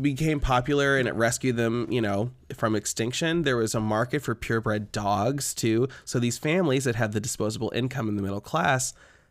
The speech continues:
they could get in on the purebred dog action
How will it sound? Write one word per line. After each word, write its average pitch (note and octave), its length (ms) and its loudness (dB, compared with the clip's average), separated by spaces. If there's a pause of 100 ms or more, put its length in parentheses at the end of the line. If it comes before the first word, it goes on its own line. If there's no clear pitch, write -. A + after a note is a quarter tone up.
(120)
they C3 320 2
could D#3+ 220 4
get A2+ 200 4
in G2+ 280 2
on G#2+ 380 2
the G#2 280 -2
purebred G#2 880 -2
dog G#2 420 0
action G#2+ 500 -2